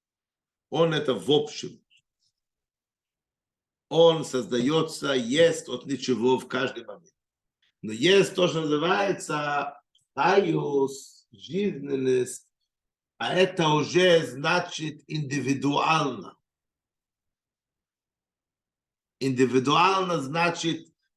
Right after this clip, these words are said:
глаз, у него есть особенное свойство, что он видит. И вот такое жизненность и энергия он должен иметь. Более тонкий, более, да?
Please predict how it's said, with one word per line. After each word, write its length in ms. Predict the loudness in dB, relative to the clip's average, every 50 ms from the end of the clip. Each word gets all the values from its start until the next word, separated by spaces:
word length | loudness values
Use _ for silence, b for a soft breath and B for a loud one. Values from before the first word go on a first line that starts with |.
| _ -20
глаз, 760 | -20 -16 -8 -6 -4 0 2 2 4 4 2 0 -2 -4 -6
у 40 | -6
него 300 | -6 -6 -4 0 2 4
есть 320 | 4 4 4 2 0 -2
особенное 680 | -6 -6 -6 -4 -2 0 0 0 0 -4 -4 -4 -6 -6
свойство, 600 | -8 -10 -8 -2 2 2 2 2 -2 -6 -8 -8
что 160 | -6 -4 -6
он 180 | -6 -6 -6 -2
видит. 600 | 2 2 2 2 2 0 -2 -2 -2 -4 -6 _ _ _ _ _ _ _ _ _ _ _ _ _ _ _ _ _ _ _ _ _ _ _ _ _ _ _ -12
И 80 | -10 -8
вот 200 | -6 -6 -6 -6
такое 520 | -8 -6 0 4 4 4 6 4 2 0
жизненность 680 | 0 0 2 2 2 2 -2 -8 -8 -6 -8 -8 -8 -8
и 120 | -8 -6
энергия 580 | -6 -4 -2 -2 -2 -2 -2 -4 -2 -2 -2 -2
он 120 | -2 -2
должен 320 | -2 -4 -4 -4 -4 -6
иметь. 440 | -6 -4 -4 -2 -2 -2 -4 -6 -10 _ _ _ _ _ _ _ _ _ _ _ _ _ _ _ _ _ _ _ _ _ _ _ _ _ _ _ _ _ _ _ _ _
Более 440 | -6 0 2 2 2 2 2 -2
тонкий, 640 | -2 0 2 2 2 2 2 -4 -8 -6 -4 -4 -4
более, 420 | -2 -4 -4 -2 -2 -4 -4 -6 -6
да? 280 | -8 -8 -10 -12 _